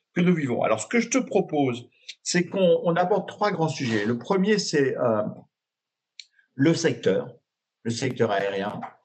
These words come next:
hein, comment tu vois les choses. Le deuxième, c'est comment tu vois l'évolution des usages en termes de voyage. Et puis enfin,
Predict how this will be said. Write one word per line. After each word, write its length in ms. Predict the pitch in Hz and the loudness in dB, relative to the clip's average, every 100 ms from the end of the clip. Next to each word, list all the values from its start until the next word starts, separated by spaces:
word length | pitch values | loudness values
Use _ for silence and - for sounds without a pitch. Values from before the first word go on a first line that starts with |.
| _ _ _ _ | _ _ _ _
hein, 180 | 90 120 - - _ | -14 -14 -14 -18 _
comment 260 | - 123 127 | -2 0 0
tu 60 | 123 | 0
vois 140 | 113 | 0
les 100 | 107 | 0
choses. 320 | 107 160 156 147 | -2 0 0 2
Le 140 | 185 | 2
deuxième, 600 | 170 147 135 123 113 113 - _ _ | 2 0 2 2 0 -6 -14 _ _
c'est 220 | - 165 | -2 0
comment 280 | 247 262 240 | 2 2 2
tu 140 | - | 2
vois 160 | 165 160 | 0 0
l'évolution 500 | 139 135 123 - 131 | 0 -2 -2 0 0
des 360 | 113 107 131 151 | 0 0 -2 0
usages 640 | 131 123 110 101 92 - _ _ - | 2 2 2 -2 -8 -14 _ _ -8
en 140 | 98 | -4
termes 180 | 117 98 | -2 -2
de 80 | 101 | -2
voyage. 720 | 98 110 104 90 85 - _ _ _ _ - | -2 0 2 0 -2 -8 _ _ _ _ -2
Et 100 | 165 | 0
puis 180 | 160 233 | 2 2
enfin, 560 | 202 - 202 208 247 | 2 0 2 4 0